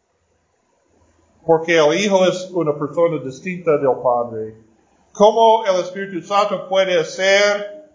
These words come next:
en nuestros corazones? Porque el Espíritu Santo es distinta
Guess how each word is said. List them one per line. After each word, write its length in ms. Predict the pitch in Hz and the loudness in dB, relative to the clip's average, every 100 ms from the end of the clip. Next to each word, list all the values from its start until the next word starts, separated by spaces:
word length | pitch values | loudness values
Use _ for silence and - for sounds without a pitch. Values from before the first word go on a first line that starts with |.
| _ _ _ _ _ _ _ _ _ _ | _ _ _ _ _ _ _ _ _ _
en 160 | - 156 | -2 2
nuestros 460 | 165 180 185 160 - | 4 4 2 -4 2
corazones? 1120 | 185 170 - 185 190 185 185 185 - - _ _ _ _ _ _ _ _ _ _ _ _ _ _ _ _ _ _ 180 _ _ _ _ _ _ _ | 4 4 2 2 2 2 -2 -6 -14 -20 _ _ _ _ _ _ _ _ _ _ _ _ _ _ _ _ _ _ _ _ _ _ _ _ _ _
Porque 800 | - 151 151 151 143 131 127 - 151 | 0 0 2 2 2 0 -6 -10 -4
el 180 | 139 | -4
Espíritu 440 | 139 160 165 156 135 | -4 -6 -4 -6 0
Santo 540 | 175 170 170 170 165 | 4 4 2 -2 -2
es 280 | 139 135 - | -2 -4 -10
distinta 720 | 120 - 175 175 170 165 170 | -20 -14 -12 -8 0 0 0